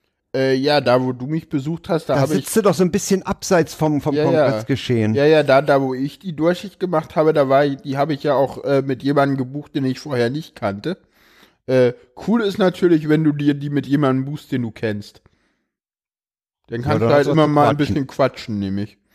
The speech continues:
Speaker 1: Und das, das hatte ich auch zwei-, zweimal hatte ich Access Control mit, mit jemandem, den ich kannte. Also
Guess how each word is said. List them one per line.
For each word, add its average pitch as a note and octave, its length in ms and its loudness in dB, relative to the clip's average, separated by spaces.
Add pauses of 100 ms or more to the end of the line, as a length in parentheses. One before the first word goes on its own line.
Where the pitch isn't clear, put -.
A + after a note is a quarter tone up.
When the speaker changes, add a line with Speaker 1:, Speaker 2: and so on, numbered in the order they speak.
(400)
Speaker 1:
Und A#2+ 180 -2
das, - 280 -4
das - 200 -6
hatte C#3+ 160 -2
ich B2+ 120 -6
auch A#2 160 0
zwei-, B2 340 2
zweimal C#3+ 400 0
hatte D3 140 -2
ich B2+ 120 -10
Access D3 380 -4
Control C#3 480 -2
mit, C#3 340 -6
mit B2+ 200 -6
jemandem, C3+ 380 -2
den B2 80 -4
ich A#2+ 80 -14
kannte. C#3+ 340 -6
Also A2+ 300 -4